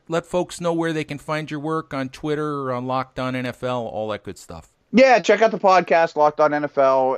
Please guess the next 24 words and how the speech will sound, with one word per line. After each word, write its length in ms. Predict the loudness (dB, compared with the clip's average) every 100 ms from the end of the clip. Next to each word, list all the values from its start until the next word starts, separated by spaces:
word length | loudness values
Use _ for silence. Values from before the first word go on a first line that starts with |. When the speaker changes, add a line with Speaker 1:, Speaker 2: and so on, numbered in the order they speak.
| -2
Speaker 2:
and 180 | 0
my 120 | 2 2
Twitter 260 | 2 2
handle 340 | 4 4 4 2
is 120 | 2 0
at 180 | -2
Williamson 580 | 2 2 4 0 -4 -8
N 180 | -6 -6
F 160 | -4 2
L. 400 | 4 6 6 2 _ _ _
Uh, 320 | -2 2 2 0
I'd, 200 | -2 -4 2
I'd 160 | 2
appreciate 380 | 2 -2 -2 -2
a 20 |
follow, 380 | 2 4 6 4
sure. 340 | 4 4 4 4
I'm 200 | 2 2
very 200 | 2 4
active 300 | 2 0 0
on 140 | 2
there 140 | 2
as 100 | 0
well. 240 | -2 -4